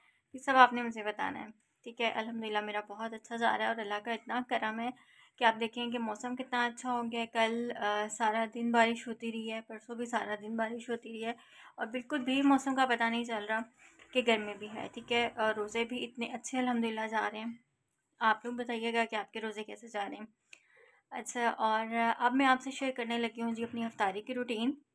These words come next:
ठीक है, और time इस वक्त हो चुका है जी, अ, तीन बजे का। और तीन बजे जो है आपको पता गैस आ जाती है। ठीक है, और उससे पहले हर चीज़ जो है वो हमने तैयार करके रखनी होती है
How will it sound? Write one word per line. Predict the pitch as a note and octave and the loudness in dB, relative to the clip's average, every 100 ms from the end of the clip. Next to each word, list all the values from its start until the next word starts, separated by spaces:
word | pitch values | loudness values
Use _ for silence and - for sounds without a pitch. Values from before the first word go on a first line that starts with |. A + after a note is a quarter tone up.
| _ _ | _ _
ठीक | A#3 A3+ | -14 -4
है, | A#3+ B3 - - - - | -2 -4 -10 -20 -20 -2
और | A3 G#3 G#3 A3 A3 | 4 4 4 0 -2
time | A3 G#3+ G3+ B3+ | 0 0 2 0
इस | C4 | -2
वक्त | C4 B3 | -6 -4
हो | A#3 | -6
चुका | A3+ A3+ | -4 0
है | A3+ A3 | 0 0
जी, | A#3 A#3+ A#3 | -4 -2 0
अ, | G#3+ G3+ | 0 -2
तीन | G#3 G3 G#3+ | -4 -10 -4
बजे | B3+ C4 | -2 -2
का। | C4+ C#4 C#4 - - - - | 0 2 0 -4 -20 -18 -2
और | G3+ G3+ G#3+ A3 | 2 2 2 0
तीन | A3+ A#3+ B3+ C4 | -2 0 2 2
बजे | B3 B3+ | 2 0
जो | B3 | 0
है | A#3+ A#3+ A3 A3+ A#3 _ _ - | 0 4 4 2 -2 _ _ -16
आपको | A3+ A#3 | -12 -8
पता | A3+ A3 | -4 -4
गैस | G#3 G#3 G#3 | -2 -4 -2
आ | A3+ | -6
जाती | A3+ G#3+ G#3+ | -6 -10 -10
है। | A3 A3 _ _ _ | -10 -10 _ _ _
ठीक | A#3 A3+ | -12 -6
है, | A3 A3+ - - _ | -4 -6 -16 -20 _
और | A3 A3 A#3 | 6 6 4
उससे | B3 | 2
पहले | A#3+ G#3+ A3+ | 4 4 2
हर | A3+ A3 | 0 -4
चीज़ | G#3+ A3 G#3+ | -6 -6 -2
जो | |
है | G#3+ | -2
वो | G#3+ | -2
हमने | A3 G#3 G#3 | -6 -8 -4
तैयार | G#3 F3+ G3+ | -2 -2 -6
करके | F#3+ F#3+ | -14 -14
रखनी | F#3+ G3 | -14 -16
होती | F#3+ F#3+ | -16 -16
है | G3 | -16